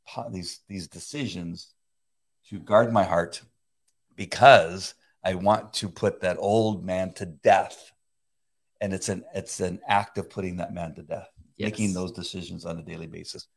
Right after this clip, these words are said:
Speaker 2: Amen.
Speaker 1: What I, what I s-, look through, look at, what I look at with my eyes, what I listen to in my ears,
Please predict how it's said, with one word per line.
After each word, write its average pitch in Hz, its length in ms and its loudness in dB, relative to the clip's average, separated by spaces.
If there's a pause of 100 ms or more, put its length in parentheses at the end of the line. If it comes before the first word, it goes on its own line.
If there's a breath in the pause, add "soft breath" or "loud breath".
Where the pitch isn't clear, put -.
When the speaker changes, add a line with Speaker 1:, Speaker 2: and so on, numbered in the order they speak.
Speaker 2:
Amen. 165 240 -10
Speaker 1:
What 110 100 6
I, 113 200 8 (100)
what 101 160 4
I 101 120 8
s-, - 280 -4
look 131 300 0
through, 127 420 0
look 113 220 0
at, 101 100 0
what 98 140 4
I 92 60 6
look 131 200 6
at 117 140 6
with 117 100 2
my 104 240 6
eyes, 85 180 -2
what 82 100 -4
I 82 40 -2
listen 113 300 -6
to - 100 -6
in 104 80 -2
my 98 120 0
ears, 82 380 -6